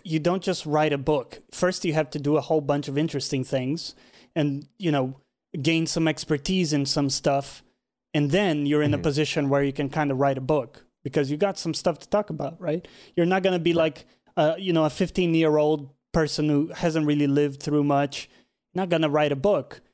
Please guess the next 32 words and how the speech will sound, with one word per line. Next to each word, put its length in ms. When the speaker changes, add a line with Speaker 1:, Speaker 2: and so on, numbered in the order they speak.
Speaker 1:
You 80
know, 140
you're 160
gonna 200
live 260
through 260
some 200
shit 420
and 120
then 200
you'll 200
write 240
the 40
book. 380
I 80
feel 180
it's 160
the 100
same 220
thing 200
for 140
YouTube. 540
You 100
know, 100
for 160
people 280
who 140
get 180
into 300
it 300
too 180
young, 560